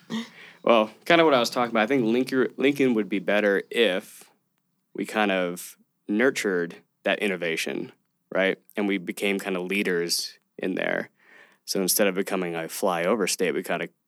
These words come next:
we start becoming a fly-to state. And I think that'd be better if we start building up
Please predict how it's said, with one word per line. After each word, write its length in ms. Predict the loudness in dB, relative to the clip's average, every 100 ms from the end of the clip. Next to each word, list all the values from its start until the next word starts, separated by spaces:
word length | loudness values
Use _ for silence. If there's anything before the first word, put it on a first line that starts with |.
| _
we 60 | -2
start 260 | 2 2
becoming 320 | 2 -2 0 -2
a 80 |
fly-to 600 | -4 -2 -2 -2 -4 -6
state. 400 | -6 -4 -4 -6 -10 _ _ _ _ -8
And 120 | -4
I 80 | -2
think 240 | -2 -4
that'd 160 | -2 -2
be 60 |
better 280 | 0 0 0
if 360 | -2 -4 -6 -6
we 180 | -4 -2
start 340 | -2 -4 -4
building 300 | -6 -6 -6
up 180 | -6